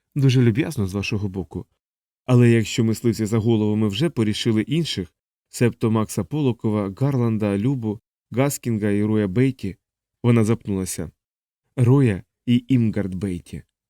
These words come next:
Якщо й вони мертві, то вже нічого для мене не має значення. Вони мої найкращі друзі.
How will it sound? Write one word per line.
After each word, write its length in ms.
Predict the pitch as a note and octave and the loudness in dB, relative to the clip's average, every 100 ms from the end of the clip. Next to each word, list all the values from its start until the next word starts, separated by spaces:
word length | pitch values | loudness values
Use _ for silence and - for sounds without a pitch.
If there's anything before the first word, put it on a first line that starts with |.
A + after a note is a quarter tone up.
| _ _ - | _ _ 0
Якщо 340 | A#2 A2+ - | 0 2 2
й 40 | A#2 | 2
вони 360 | A2+ A#2+ D#3 | 2 2 2
мертві, 560 | A#2 A#2 G#2+ - F#2 E2+ _ _ | 2 2 0 -4 -10 -10 _ _
то 120 | G3 | -4
вже 140 | F#3 D#3 | -2 0
нічого 400 | A#2+ G#2 D3+ A#2 | -2 0 -2 0
для 160 | G2 | -2
мене 240 | G#2 G#2+ G#2 | 0 0 0
не 100 | G2+ | -2
має 220 | G2+ G2 | -2 -4
значення. 580 | F#2 F2+ E2+ F2 D#2+ D2+ _ _ _ - | -4 -8 -10 -12 -12 -14 _ _ _ -4
Вони 280 | C3+ D3+ F3 | 0 2 4
мої 180 | A#2 | 2
найкращі 500 | G#2 G2+ G2 G2 - | 2 0 -4 -6 -6
друзі. 420 | F#2+ F#2+ F2 F2+ | -8 -6 -8 -10